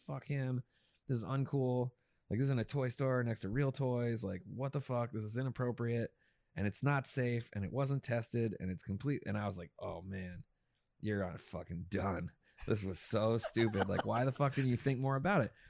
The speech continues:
I just was thought in the pure interest of, like I was saying about how food, like, is an art that affects people. Well, sexual pleasure is also a way that my visual art doesn't. No one's gonna fucking grab a print and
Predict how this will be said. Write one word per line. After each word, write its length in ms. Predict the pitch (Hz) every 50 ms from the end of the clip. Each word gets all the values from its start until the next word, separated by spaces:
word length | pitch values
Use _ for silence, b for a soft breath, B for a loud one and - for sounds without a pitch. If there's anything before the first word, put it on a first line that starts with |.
| b b b _
I 140 | - 170 247
just 200 | 262 220 - -
was 160 | 151 135 -
thought 280 | - - 151 151 147 139
in 80 | 135 120
the 100 | 113 -
pure 280 | - 151 156 151 151
interest 400 | 131 131 139 131 139 135 127 - 123
of, 100 | 110 110
like 140 | 113 107 113
I 100 | 110 107
was 100 | 110 -
saying 280 | - 135 135 131 123
about 160 | 113 113 98 104
how 100 | 104 101
food, 460 | - - 131 135 135 135 135 131 131 - _ _ _ _ _ _ _ _ _ _ _ _ _ _ _ _ -
like, 260 | 104 101 - - - - _ _ _ _
is 140 | 120 120 113
an 100 | 117 113
art 220 | 110 117 117 107
that 100 | - 113
affects 280 | 107 - - 123 113 -
people. 240 | - 127 107 117 117 117
Well, 200 | 135 131 143 139
sexual 380 | - 165 165 - - 156 143
pleasure 340 | 143 - 160 160 147 131 110
is 160 | 98 113 113
also 320 | - 120 127 - - 120 107
a 80 | 101
way 200 | 101 101 101 104
that 120 | 98 95 95
my 140 | 101 104
visual 300 | 104 107 110 104 104 101
art 260 | 95 104 101 80 - 95
doesn't. 260 | 104 104 101 107 104
No 440 | - - _ _ _ _ _ - 135
one's 80 | 123
gonna 120 | 135 135 -
fucking 360 | - 139 135 120 127 117 104
grab 240 | 110 117 120 120 104
a 40 | 98
print 380 | - - - 127 131 135 -
and 180 | 95 98 92